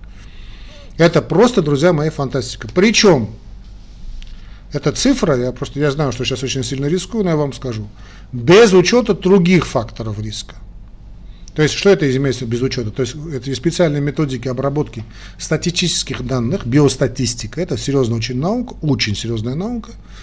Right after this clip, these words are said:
Так вот, даже если мы учитываем другие факторы риска, а именно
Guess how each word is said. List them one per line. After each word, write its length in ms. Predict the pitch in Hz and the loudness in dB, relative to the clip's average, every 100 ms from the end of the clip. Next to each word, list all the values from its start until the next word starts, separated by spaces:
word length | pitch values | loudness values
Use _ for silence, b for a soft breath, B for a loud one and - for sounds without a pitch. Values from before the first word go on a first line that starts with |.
| B B B B B - | B B B B B -2
Так 140 | 165 | 2
вот, 120 | 175 170 | 6 6
даже 200 | 220 214 | 8 6
если 160 | 208 | 6
мы 140 | 196 196 | 6 6
учитываем 480 | 196 233 190 175 | 6 4 6 6
другие 320 | 160 151 170 202 | 6 4 4 4
факторы 440 | 170 160 165 147 | 4 2 2 2
риска, 420 | 143 147 - 110 117 | 2 0 -2 -6 2
а 140 | 170 | 6
именно 520 | 185 175 131 113 98 | 6 6 4 0 -6